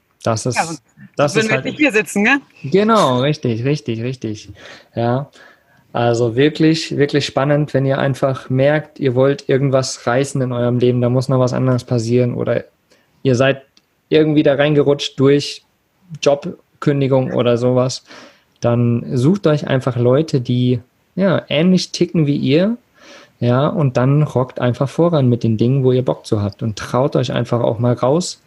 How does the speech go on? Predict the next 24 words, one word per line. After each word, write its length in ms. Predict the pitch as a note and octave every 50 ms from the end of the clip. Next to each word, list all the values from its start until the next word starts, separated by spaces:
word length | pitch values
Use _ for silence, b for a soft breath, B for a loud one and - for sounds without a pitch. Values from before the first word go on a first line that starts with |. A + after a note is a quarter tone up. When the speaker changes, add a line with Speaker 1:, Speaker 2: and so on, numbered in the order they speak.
| B B B B B B B B B B B _ -
Speaker 1:
und 340 | B2 A#2+ A#2+ B2 A#2 -
traut 340 | - - - B2 C3 C#3 -
euch 300 | D3+ C3+ B2+ - - -
Dinge 540 | - C3+ C#3+ D3+ D3+ D3 D3 D3 C#3+ - - - _ _ _ _ _ _ -
eben, 300 | C3 C3 C3 B2 A#2+ A#2+ - - _ _ _ _ -
man 200 | - B2+ A#2+ A#2+
kann 140 | - C#3 C#3+
das 140 | C3+ B2 C3
Internet 340 | B2+ B2 C3 B2 A#2+ A2 A#2
nicht 200 | B2+ A#2 - -
löschen, 400 | B2+ C#3+ D3 - F3+ F#3 F3+ -
hoffentlich. 500 | C#3 C#3+ E3 D#3 D3+ E3 F3+ F#3 - - _ _ - _ B B A#2 B - -
<laughs> 240 | - G3 C3+ E3 E3+ E3 - _ B B B B B G#2 B B B _
Und 140 | - C3+ B2+
der 80 | C#3 C#3+
Instagram-Post, 800 | D#3+ E3 - F#3+ E3+ D3+ E3 D#3+ D#3+ - F3 F3 F3 E3 - -
den 100 | E3 D#3+
man 140 | D#3 D#3 D3+
vielleicht 460 | - - D#3 D3 D#3 E3 D#3+ - D#3+
dann 100 | D#3 D3+
für 140 | - E3 D#3
jemand 280 | D#3+ D#3+ D3+ D3 C#3+
anderen 380 | C#3 D3 D3+ D#3 C#3+ D3 D3 D3
macht, 360 | D3 D3+ D#3 - - -